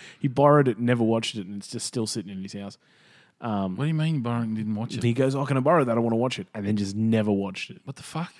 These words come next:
Speaker 1: I know. It's The Office. It's fantastic.
Speaker 2: Yeah.
Speaker 1: But I bought the box set. It cost, like, ninety dollars.
Speaker 2: Yeah.
Speaker 1: I was like, "You kidding me?" I subscribed to Netflix, like, twelve dollars a month.
Speaker 2: Yeah.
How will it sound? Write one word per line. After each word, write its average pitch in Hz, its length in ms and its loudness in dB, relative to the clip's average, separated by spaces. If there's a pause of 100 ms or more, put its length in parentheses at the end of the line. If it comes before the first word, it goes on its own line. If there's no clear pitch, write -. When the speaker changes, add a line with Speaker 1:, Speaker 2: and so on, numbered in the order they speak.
(120)
Speaker 1:
I 139 140 4
know. 202 200 6
It's 110 140 0
The 147 80 2
Office. 165 400 2
It's - 160 -14
fantastic. 143 680 -2
Speaker 2:
Yeah. - 120 -12 (240)
Speaker 1:
But - 100 4
I 202 40 10
bought 208 160 8
the 151 100 0
box 156 240 0
set. 113 180 -4
It 127 40 -6
cost, 156 140 0
like, 147 120 -2
ninety 127 420 2
dollars. 113 520 -2 (120)
Speaker 2:
Yeah. 95 220 -8
Speaker 1:
I - 60 -14 (100)
was 139 100 -6
like, 143 100 0
"You 131 80 -6
kidding 151 240 2
me?" 160 80 2
I 143 60 2
subscribed 147 520 0
to 143 40 4
Netflix, 127 560 0
like, 107 160 -12
twelve 113 400 2
dollars 110 300 0
a 98 60 -4
month. 95 460 -8
Speaker 2:
Yeah. 104 260 -6